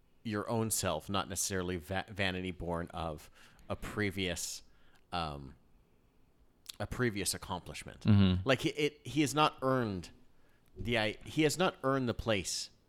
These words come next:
Speaker 1: to be vain within our society
Speaker 2: Yeah.
Speaker 1: in terms of a vanity project. He has not gotten there as the lead singer of a band and then broken
Speaker 2: Yeah.
Speaker 1: out and been like, "I need to go my own way and do my own thing because I have been
Speaker 2: Mm-hmm.
Speaker 1: successful in this," or, "I am not this famed director of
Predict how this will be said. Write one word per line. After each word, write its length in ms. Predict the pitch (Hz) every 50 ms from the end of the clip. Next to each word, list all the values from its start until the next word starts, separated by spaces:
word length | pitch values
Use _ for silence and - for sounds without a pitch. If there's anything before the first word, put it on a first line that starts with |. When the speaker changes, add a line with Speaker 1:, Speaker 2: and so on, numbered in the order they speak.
| _
Speaker 1:
to 140 | - - 117
be 180 | 98 110 104 95
vain 380 | 85 107 101 95 90 85 85
within 300 | 87 92 90 80 80 87 85
our 160 | - 85 87
society 560 | - - 85 - - - 131 123 104 87 90
Speaker 2:
Yeah. 40 | 90
Speaker 1:
in 60 | 87
terms 360 | - - 98 95 92 87 -
of 160 | 82 80 80 -
a 100 | - 87
vanity 400 | 85 82 87 82 80 80 80 73
project. 380 | - - 90 80 73 - - - - - - - - -
He 100 | - 135
has 120 | 143 117 131
not 220 | 143 143 - -
gotten 320 | 117 113 113 - - 104 98
there 240 | 95 95 92 92 -
as 280 | 92 92 90 87 87
the 80 | - 95
lead 240 | 92 92 98 98 -
singer 280 | - - 90 85 82 82
of 80 | 80
a 60 | 87 82
band 360 | - 85 82 85 82 82 85
and 100 | 82 85
then 180 | 87 85 85 82 -
broken 320 | 95 92 92 - - 113
Speaker 2:
Yeah. 140 | 127 113 90
Speaker 1:
out 120 | 87 82
and 80 | 85 87
been 160 | 92 87 87
like, 220 | 85 85 85 - - - - - _ -
"I 120 | 104 107
need 140 | 104 104 98 -
to 60 | 101
go 180 | 92 101 95
my 160 | 90 90 87 -
own 220 | - 92 92 92
way 200 | 87 85 85 85
and 120 | 85 85 80
do 180 | 87 90 90 87 92
my 260 | 92 90 90 92 90
own 140 | 87 87 87
thing 320 | - - 90 85 82 80
because 320 | 82 85 - 85 80 - -
I 160 | - 90 92
have 140 | 87 85 -
been 120 | - 85 85
Speaker 2:
Mm-hmm. 180 | 110 95 98
Speaker 1:
successful 420 | 98 90 110 98 - - - 90 87
in 80 | 82
this," 220 | 82 80 82 - -
or, 140 | 80 78 - - - - - - - - -
"I 160 | 104 107 107
am 160 | 104 98 92 92
not 240 | 92 90 87 -
this 300 | - 90 85 - - - - 123 - - - - - - - - - - - -
famed 520 | - - - 110 104 95 95 87 90 78
director 580 | 87 104 95 98 92 90 - - 98 87 85 85
of 160 | 85 87 92